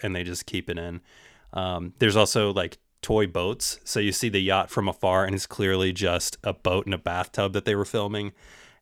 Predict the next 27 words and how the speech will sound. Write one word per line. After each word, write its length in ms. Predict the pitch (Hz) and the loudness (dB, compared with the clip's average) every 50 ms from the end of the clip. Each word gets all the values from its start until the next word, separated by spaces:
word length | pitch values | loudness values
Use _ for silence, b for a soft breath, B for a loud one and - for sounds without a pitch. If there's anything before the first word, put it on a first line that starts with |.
| _ | _
And 200 | - 127 123 123 | 2 2 4 4
then, 280 | 127 127 123 127 127 127 | 4 4 4 4 2 2
uh, 180 | 117 127 127 | 2 0 0
finally, 400 | 123 - 135 143 185 202 185 139 | 2 2 4 4 4 4 4 2
like, 240 | 117 110 117 113 - | 2 2 0 0 0
there's 240 | - 131 139 147 120 | 0 2 2 2 2
a 80 | 139 117 | 0 0
stinger 400 | - - - 139 143 156 160 160 | 0 0 2 2 2 4 6 4
at 140 | 147 135 | 4 4
the 120 | - 117 - | 2 -2 -2
end 360 | 98 90 85 80 78 - - _ _ _ _ _ _ _ _ _ _ | -2 -6 -6 -8 -12 -14 -20 _ _ _ _ _ _ _ _ _ _
where 340 | _ 110 110 110 104 104 107 | _ 6 6 8 8 8 6
in, 260 | - - 190 214 208 | 6 6 6 4 6
in 140 | - - 175 | 4 4 4
a 60 | 180 | 6
lot 200 | 165 165 165 170 | 8 8 6 6
of 60 | 170 151 | 6 4
these 200 | 143 131 127 - | 2 0 0 0
films, 400 | - 127 120 113 113 110 - - _ | -2 0 0 2 2 0 -2 -2 _
a 80 | 120 | 2
lot 340 | 113 113 117 113 123 127 127 | 2 4 4 4 6 6 6
of, 380 | 120 107 101 98 92 90 - - - | 6 4 4 2 -2 -4 -10 -10 -4
uh, 160 | - 98 92 87 | -2 -2 -2 -2
mutated 580 | 98 101 104 110 113 113 - 127 110 104 104 90 | 0 0 2 2 2 2 2 2 4 4 2 2
animal 400 | 90 98 98 98 101 107 110 113 | 2 0 0 2 2 2 2 0
films 440 | - - 120 117 117 113 113 110 | 2 2 2 2 2 0 -2 -2
where, 240 | 107 98 95 92 87 | 0 -2 0 -2 -2